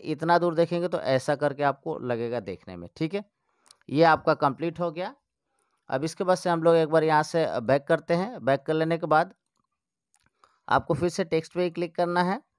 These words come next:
और टेक्स्ट पे क्लिक कर लेने के बाद यहाँ पे इफेक्ट पे जानी है, ऐड इफेक्ट पे जानी है और ऐड इफेक्ट पे जाने के बाद दोस्तों यहाँ पे distribution and warp का जो ऑप्शन मिल रहा है इसको आपको क्लिक करना है, ठीक है। और क्लिक कर लेने के बाद दोस्तों एकदम नीचे में देख सकते हैं यहाँ पे एक ऑप्शन मिल रहा है वेब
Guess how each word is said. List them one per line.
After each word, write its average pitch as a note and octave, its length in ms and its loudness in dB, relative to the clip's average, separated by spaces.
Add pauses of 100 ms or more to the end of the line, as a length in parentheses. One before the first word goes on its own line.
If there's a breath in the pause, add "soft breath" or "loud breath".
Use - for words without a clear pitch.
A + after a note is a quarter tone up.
(460)
और C3 240 6 (120)
टेक्स्ट D#3+ 260 0
पे F3+ 80 0
क्लिक E3+ 260 -4
कर F3+ 80 0
लेने F3 180 0
के E3+ 40 -4
बाद F#3 120 0
यहाँ E3 240 2
पे D#3 160 0
इफेक्ट E3 300 -4
पे F3+ 120 -2
जानी F3 280 4
है, F#3 220 -4 (100)
ऐड D#3 240 2
इफेक्ट E3+ 280 -2
पे F#3 100 -2
जानी F3+ 300 2
है G3 200 -4 (560)
और C#3+ 180 4
ऐड E3+ 200 4
इफेक्ट F3+ 280 0
पे F#3+ 100 0
जाने F3 240 4
के E3+ 60 -2
बाद F3+ 120 4
दोस्तों F3+ 300 0
यहाँ E3 140 6
पे F3 140 -2 (100)
distribution E3+ 640 -2
and F3+ 220 -2
warp D#3 220 4 (100)
का F3 120 4
जो E3 160 -2
ऑप्शन D#3+ 280 0
मिल E3 180 -2
रहा C#3+ 120 0
है - 120 -6 (240)
इसको D3 220 -2
आपको D#3+ 300 2
क्लिक C#3 260 -6
करना F#2+ 220 -6
है, G2+ 80 -8
ठीक D3+ 240 -6
है। A3+ 80 -6 (540 soft breath)
और C#3+ 60 4
क्लिक F#3+ 280 -4
कर G#3+ 100 2
लेने G3+ 200 0
के G3 60 -2
बाद G3+ 120 6
दोस्तों G3 280 -2
एकदम F#3 260 0
नीचे D#3 280 0
में F3+ 100 -4
देख F3+ 140 -2
सकते - 300 -8
हैं F#3 80 0
यहाँ E3 220 4
पे E3+ 80 2
एक D3+ 100 -4
ऑप्शन D3 280 2
मिल D#3+ 160 0
रहा E3+ 120 6
है D#3+ 100 8
वेब D#3+ 420 6